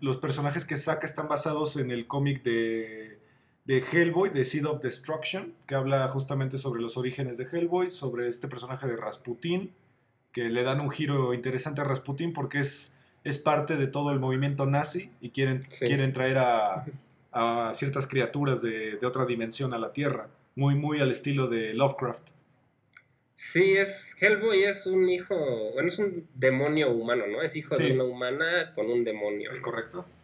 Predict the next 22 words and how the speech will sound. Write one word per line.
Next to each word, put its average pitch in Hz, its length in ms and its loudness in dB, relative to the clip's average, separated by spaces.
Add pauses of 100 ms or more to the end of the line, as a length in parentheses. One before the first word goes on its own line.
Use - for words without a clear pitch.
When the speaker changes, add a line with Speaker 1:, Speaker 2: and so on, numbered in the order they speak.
(480)
Speaker 2:
Y 113 100 -4
entonces, 113 540 -2
pues, 95 240 -10
es 104 160 -8 (100)
to-, 131 220 2
toda 135 200 4
la 117 100 2
historia 123 360 2
transcurre 110 500 0
entre 98 200 -4
el 92 80 -12
cielo 107 340 -4
y 101 160 -8
el 98 100 -12
infierno, 104 480 -4
digamos, 101 500 -8
y - 40 -12
él - 160 -14 (160)
se 135 140 0
Speaker 1:
Ujú. - 0 -
Speaker 2:
dedica 160 420 0
a, - 320 -6